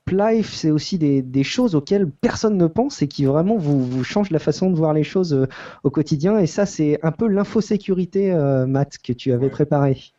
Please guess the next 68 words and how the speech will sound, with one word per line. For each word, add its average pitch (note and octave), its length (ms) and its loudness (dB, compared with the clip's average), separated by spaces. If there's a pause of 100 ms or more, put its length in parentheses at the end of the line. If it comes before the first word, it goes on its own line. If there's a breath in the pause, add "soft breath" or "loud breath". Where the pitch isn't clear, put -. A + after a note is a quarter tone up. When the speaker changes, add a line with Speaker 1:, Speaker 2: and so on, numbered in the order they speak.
(220)
Speaker 2:
Ouais, A#2 220 -2
c'est - 220 -10
une B2+ 80 -2
infosécurité B2 920 -4
que C3+ 60 -4
j'ai A#2 80 0
vue C3+ 80 -4
sur C3+ 100 -4
Internet. A#2 420 -6
Je A2 60 -10
vous G#2 160 -6
la C#3+ 120 6
partage. C#3 540 -2 (200)
Moi, B2+ 180 -2
je C#3+ 60 -2
la B2 100 4
trouve - 220 -8
très A#2 180 0
bonne. A2 240 -4 (500 soft breath)
Euh, A2 200 6
lorsque D#3+ 320 2
vous B2+ 240 -2
utilisez C3+ 440 -2
un, A2+ 380 -2
lorsque C#3 260 -2
vous B2+ 140 -4
utilisez B2+ 400 0
un C3+ 160 -4
G A2 160 -4
P A#2 200 -2
S, A#2 520 -4
euh, G2 220 -2
dans G#2 120 2
votre G2+ 180 0
véhicule B2 460 -2 (1500)
et A#2 160 -4
que, C#3 100 -2
euh, A2+ 640 2
et G2 160 -8
que, - 160 -2
euh, B2 380 2
ben, G#2 180 2
tout B2 140 -6
bonnement, B2+ 340 2
nous, C#3 160 -2
on C#3 140 0
met B2 160 0
l'adresse A2+ 500 0
de, G#2+ 180 0
de G2 160 -6
son A#2 160 -6
domicile A2+ 540 -4
pour - 160 -8
qu'après G#2 300 -2
ça, C3 160 -2
il C3 100 -2
nous G#2+ 80 -6
fasse A#2 220 -2
des G#2 80 0
trajets G#2 360 -2
de A2 100 0
retour A#2 460 0
pour - 80 -20
que - 60 -20
ce - 60 -10
soit G#2 140 0
plus G2 180 -8
simple. G#2 260 -10